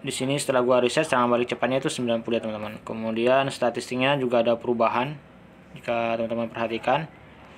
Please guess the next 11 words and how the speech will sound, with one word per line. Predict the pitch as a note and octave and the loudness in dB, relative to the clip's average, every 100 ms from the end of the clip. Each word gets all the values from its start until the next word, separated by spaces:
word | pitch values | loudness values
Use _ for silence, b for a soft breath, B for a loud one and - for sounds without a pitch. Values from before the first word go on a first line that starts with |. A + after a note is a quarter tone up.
| B B B B B B - - - - - - - - | B B B B B B -20 -20 -20 -20 -20 -20 -20 -14
terutama | - B2 A#2+ C3+ C#3+ | -8 -2 2 2 2
di | |
bagian | C#3 B2 A#2+ B2 | 2 2 2 2
ini, | A#2+ | 2
teman-teman. | A2+ A2+ A2 A#2 - - - - | 0 -2 -4 -6 -12 -20 -20 -4
Tadi | C3 C#3 | 0 2
gua | C#3 C3 | 4 4
perhatikan | B2+ A#2 A#2+ C3 D3+ D#3+ E3 | 4 0 0 0 0 0 -4
ada | A#2+ A#2 B2+ C#3+ | -4 0 4 6
yang, | C#3+ C#3+ D#3 D#3+ D#3+ E3 F#2 E3 E3 - - C3+ | 6 6 4 0 -4 -8 -10 -12 -16 -20 -4 2
eh, | B2+ B2+ B2+ B2 | 4 4 4 2